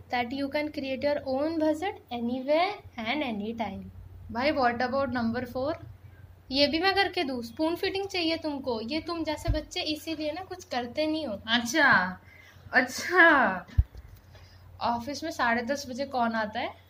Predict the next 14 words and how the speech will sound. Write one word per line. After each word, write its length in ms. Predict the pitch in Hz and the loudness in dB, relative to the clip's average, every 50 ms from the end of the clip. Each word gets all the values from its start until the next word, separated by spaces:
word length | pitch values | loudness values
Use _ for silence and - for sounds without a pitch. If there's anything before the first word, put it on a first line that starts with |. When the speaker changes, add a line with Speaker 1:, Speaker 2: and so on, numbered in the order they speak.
| - - - - - - - - - - - - - - 247 | -20 -20 -20 -20 -20 -20 -20 -20 -20 -20 -20 -20 -20 -12 -6
Speaker 1:
देखो, 340 | 226 294 285 - - 330 330 | -6 -6 -4 -4 -4 -2 -2
लेट 400 | 320 302 294 277 294 285 - 294 | 0 0 2 0 0 -2 -4 -6
होने 200 | 277 269 277 269 | -6 -4 -4 0
का 80 | 294 | 4
Speaker 2:
और, 160 | 240 262 269 277 | 6 8 8 8
Speaker 1:
मतलब 120 | 233 - | 6 8
Speaker 2:
और, 140 | 285 269 277 | 8 8 8
Speaker 1:
ये 120 | 269 262 | 6 6
Speaker 2:
और 120 | 254 262 277 | 6 8 8
Speaker 1:
नहीं 100 | 311 - | 8 6
Speaker 2:
स-, 240 | - - - - 220 | 4 2 2 4 6
और 140 | 240 269 311 | 6 6 4
सैटरडे 560 | 311 - 285 240 233 233 247 269 220 262 262 | 4 4 4 4 4 4 2 0 -2 -2 -2
को 180 | 262 - 285 | -2 -2 -4